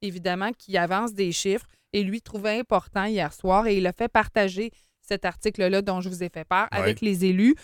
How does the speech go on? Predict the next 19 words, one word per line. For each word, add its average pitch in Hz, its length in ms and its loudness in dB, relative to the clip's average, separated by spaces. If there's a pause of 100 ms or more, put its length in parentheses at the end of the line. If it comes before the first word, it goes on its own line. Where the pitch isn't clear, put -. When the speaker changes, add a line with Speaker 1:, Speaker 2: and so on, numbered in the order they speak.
(140)
Speaker 1:
pour 262 160 -2
qu'on 254 240 -2
ait, 294 200 -4 (140)
ce - 60 -20
qu'il 202 240 -8
dit, 214 240 -6
les 220 160 -2
deux 233 220 -4
côtés 262 300 -4
de 240 40 -12
la 208 120 -4
médaille 196 340 -6
pour 240 100 -4
que 208 140 0
Speaker 2:
Mm. 196 80 2
Speaker 1:
les 202 60 -2
citoyens 220 440 -2
se 208 160 0
fassent 226 380 0